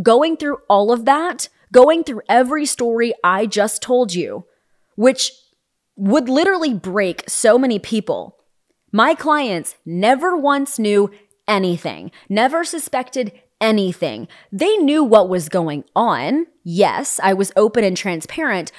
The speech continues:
but I was never a different coach with them because that was my biggest concern. And my first priority was that my team is going to be taken care of.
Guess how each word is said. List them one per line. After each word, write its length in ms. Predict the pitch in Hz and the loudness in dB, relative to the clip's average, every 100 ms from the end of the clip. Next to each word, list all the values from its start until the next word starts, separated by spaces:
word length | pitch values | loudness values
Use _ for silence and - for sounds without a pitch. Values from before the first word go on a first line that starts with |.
| - - | -16 2
but 120 | 247 | 4
I 140 | 240 | 6
was 260 | 262 247 208 | 4 2 -2
never 600 | 208 208 226 277 285 285 | -2 0 0 2 2 2
a 160 | 220 196 | 0 -4
different 520 | 196 202 220 202 - | -2 -2 -2 -8 -8
coach 380 | - 196 202 180 | -2 0 0 -4
with 240 | 185 - | -6 -6
them 380 | 165 104 98 196 _ - - | -10 -10 -14 -18 _ -20 -8
because 220 | 233 254 | -4 0
that 240 | 247 277 285 | 2 2 0
was 200 | 294 214 | -2 0
my 460 | 196 196 208 226 | 0 0 -2 -4
biggest 720 | 190 151 208 214 220 214 - | -6 -2 0 2 0 -2 -8
concern. 640 | - 202 185 - 175 202 262 | -8 -6 -6 -6 -4 -4 -4
And 240 | 196 202 | -2 -2
my 180 | 202 202 | -2 -4
first 460 | 196 - 208 240 - | -6 -6 -6 -6 -6
priority 560 | 233 196 190 214 254 | -4 -2 0 -2 -4
was 200 | 240 196 | -4 -4
that 220 | - 196 202 | 0 -2 0
my 200 | 196 196 | -4 -4
team 360 | - 233 262 | -6 -4 -2
is 120 | 269 | -4
going 260 | 233 220 226 | -4 -4 -4
to 80 | 220 | -6
be 100 | 208 | -8
taken 320 | 202 180 262 | -6 -4 -4
care 220 | 226 170 | -2 -2
of. 260 | 160 240 | 0 -2